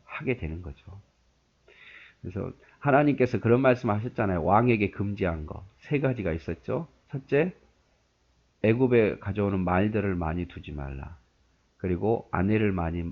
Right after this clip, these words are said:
두지 말라. 은금을 많이 두지 말라. 대신 여호와의 말씀을 늘 곁에 두고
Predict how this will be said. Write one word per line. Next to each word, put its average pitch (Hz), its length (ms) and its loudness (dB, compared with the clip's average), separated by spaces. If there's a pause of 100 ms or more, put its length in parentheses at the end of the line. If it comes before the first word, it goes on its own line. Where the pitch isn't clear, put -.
(120)
두지 87 240 -12
말라. 69 460 -8 (600)
은금을 117 460 2
많이 101 480 -2
두지 - 240 -14
말라. 73 480 -8 (560)
대신 127 460 0 (120)
여호와의 104 460 2
말씀을 90 480 -2
늘 113 300 -2
곁에 95 320 -4
두고 104 440 -4